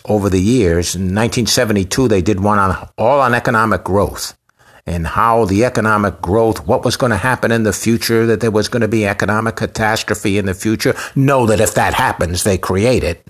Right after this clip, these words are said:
and then come in again with the solution. They also, you know, there's too many people, not enough resources, which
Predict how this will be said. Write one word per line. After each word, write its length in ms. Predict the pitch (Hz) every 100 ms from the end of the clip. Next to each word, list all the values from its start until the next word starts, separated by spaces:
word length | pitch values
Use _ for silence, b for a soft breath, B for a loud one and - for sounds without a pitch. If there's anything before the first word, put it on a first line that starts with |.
| -
and 180 | - 98
then 140 | 110 101
come 220 | 104 107
in 120 | 101
again 300 | 85 107 101
with 140 | 85
the 100 | 85
solution. 680 | 87 104 98 123 - 85 104 - B B B B
They 160 | 113
also, 380 | 120 123 - 123
you 120 | 117
know, 140 | 123 113
there's 180 | 110
too 200 | - -
many 180 | 123 131
people, 420 | 101 117 117 123
not 240 | 113 110 117
enough 240 | 117 104
resources, 760 | 76 117 - 123 113 - 123 104
which 360 | 117 - -